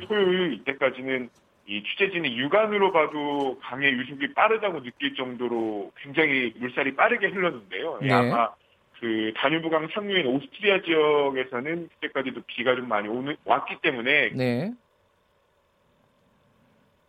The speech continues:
Speaker 2: 네, 이, 그 전화 연결이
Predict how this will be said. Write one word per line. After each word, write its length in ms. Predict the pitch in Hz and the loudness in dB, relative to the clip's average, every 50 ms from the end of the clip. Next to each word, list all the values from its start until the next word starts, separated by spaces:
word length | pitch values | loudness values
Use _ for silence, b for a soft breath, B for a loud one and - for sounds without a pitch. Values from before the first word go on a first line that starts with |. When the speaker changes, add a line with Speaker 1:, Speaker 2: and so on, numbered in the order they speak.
| _ _ _ _ _ _ _ _ | _ _ _ _ _ _ _ _
Speaker 2:
네, 380 | - 120 135 147 143 131 131 123 123 | -6 -2 0 2 2 2 2 0 -2
이, 300 | 131 147 147 143 135 - - _ _ _ _ _ _ _ _ _ _ _ _ _ _ _ | -2 -2 -2 -4 -4 -6 -10 _ _ _ _ _ _ _ _ _ _ _ _ _ _ _
그 240 | - 139 131 131 127 | -12 -10 -8 -8 -6
전화 240 | - 151 151 160 156 | -4 -2 0 0 0
연결이 440 | 147 139 139 143 147 143 139 - | 0 -2 -2 -2 -2 -2 -4 -4